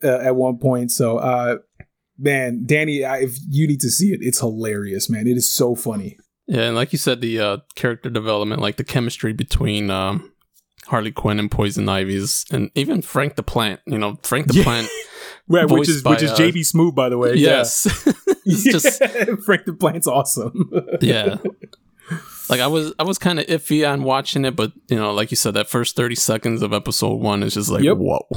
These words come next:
Speaker 2: okay. Now I gotta,
Speaker 1: Like,
Speaker 2: I gotta
Speaker 1: what was
Speaker 2: watch the
Speaker 1: that?
Speaker 2: rest of it." Yeah.
Speaker 1: So, highly
Speaker 2: But, I mean,
Speaker 1: recommend
Speaker 2: right
Speaker 1: it. Ten out of ten.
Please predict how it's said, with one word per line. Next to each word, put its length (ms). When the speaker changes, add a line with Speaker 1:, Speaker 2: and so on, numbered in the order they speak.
Speaker 2:
okay. 240
Now 160
I 80
gotta, 160
Speaker 1:
Like, 100
Speaker 2:
I 60
gotta 140
Speaker 1:
what 100
was 60
Speaker 2:
watch 80
the 40
Speaker 1:
that? 80
Speaker 2:
rest 220
of 100
it." 140
Yeah. 380
Speaker 1:
So, 260
highly 180
Speaker 2:
But, 100
I 40
mean, 40
Speaker 1:
recommend 200
Speaker 2:
right 140
Speaker 1:
it. 100
Ten 180
out 120
of 100
ten. 240